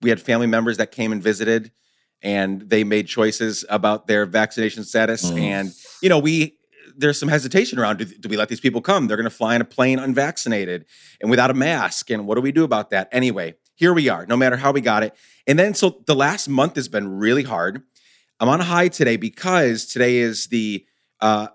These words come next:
Speaker 1: New York City Marathon Day, which is like a holy day here in New York City.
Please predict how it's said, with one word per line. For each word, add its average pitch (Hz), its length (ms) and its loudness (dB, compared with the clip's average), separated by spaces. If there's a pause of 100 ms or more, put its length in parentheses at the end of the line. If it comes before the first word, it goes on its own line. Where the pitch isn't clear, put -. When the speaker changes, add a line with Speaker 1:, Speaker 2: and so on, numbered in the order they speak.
Speaker 1:
New 120 100 4
York 143 140 4
City 139 240 -2
Marathon 113 720 -2
Day, 90 360 -6
which 107 180 -8
is 110 140 -6
like 110 140 -2
a 101 60 -6
holy 127 440 0
day 101 320 -2
here 101 300 -2
in 98 80 -6
New 98 60 -8
York 92 200 -8
City. 101 460 -6